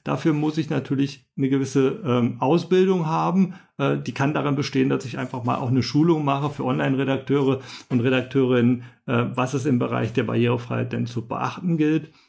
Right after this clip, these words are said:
Und sowas kostet natürlich auch Geld. Das, äh, und selbst wenn's nur Zeit kostet, weil ich's dann autodidaktisch mache. So, also das ist ein Fakt. Und tatsächlich ist es auch so, heutzutage kann man Internetseiten,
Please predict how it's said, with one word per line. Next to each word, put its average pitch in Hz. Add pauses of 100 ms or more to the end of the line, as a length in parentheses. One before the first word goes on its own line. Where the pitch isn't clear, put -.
(140)
Und 127
sowas 139
kostet 127
natürlich 120
auch 127
Geld. 113
Das, 123
äh, 147
und 160
selbst 160
wenn's 151
nur 135
Zeit 120
kostet, 117
weil 120
ich's 117
dann 120
autodidaktisch 117
mache. 117
So, 131
also 127
das 131
ist 196
ein 170
Fakt. 175 (160)
Und 143
tatsächlich 139
ist 151
es 156
auch 147
so, 151 (240)
heutzutage 165
kann 147
man 147
Internetseiten, 151